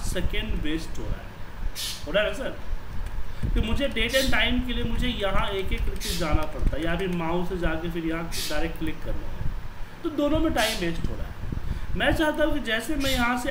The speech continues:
एरो की टैब को प्रेस करूँ, मेरा कर्सर डायरेक्ट जंप होके यहाँ आ जाए, ताकि मैं इस कॉलम को इग्नोर कर दूँ, क्योंकि मुझे इसको टाइप करने की ज़रूरत नहीं है। और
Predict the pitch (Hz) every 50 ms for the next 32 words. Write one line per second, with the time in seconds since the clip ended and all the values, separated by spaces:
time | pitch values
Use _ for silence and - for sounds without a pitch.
0 | 190 190 - 226 233 233 - 247 247 254 247 - 208 196 202 - - - 240 247
1 | - 208 202 202 - - - 233 240 247 226 202 190 190 196 214 233 233 220 -
2 | - - 180 185 196 190 - 202 208 214 233 - - - - - 151 156 202 226
3 | 240 - - - - - 170 190 226 233 202 190 185 170 160 - 135 123 - -
4 | - - - - - - - - - - - - - - - - 240 233 240 -
5 | 311 302 285 269 269 277 269 269 277 285 - - - - - 220 220 233 240 240
6 | 247 254 202 - 185 185 202 220 247 254 233 202 170 180 202 208 - 233 247 -
7 | 285 240 226 233 240 262 247 - - 262 - 220 220 240 233 - 254 240 233 254
8 | 247 262 254 240 247 254 262 277 269 254 247 262 254 247 240 233 - - - -
9 | - - - - - - - - - - - - - - - - - - - -
10 | - - - - - - - - - - - - - - - 135 269 - -